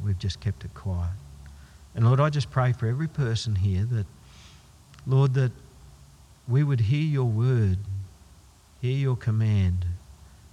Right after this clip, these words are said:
to go, your command to proclaim the good news of the kingdom of God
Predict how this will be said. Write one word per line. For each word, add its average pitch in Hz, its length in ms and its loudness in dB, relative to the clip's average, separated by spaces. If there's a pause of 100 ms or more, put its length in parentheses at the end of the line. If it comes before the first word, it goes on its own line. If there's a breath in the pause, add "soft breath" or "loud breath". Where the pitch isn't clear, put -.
(100)
to - 120 -2
go, 101 380 2 (960)
your 107 140 0
command 113 440 2
to 120 60 0
proclaim 123 600 0
the 120 80 0
good 117 260 -2
news 123 300 0
of 101 100 -4
the - 60 -12
kingdom 113 280 0
of 101 120 -4
God 92 360 -4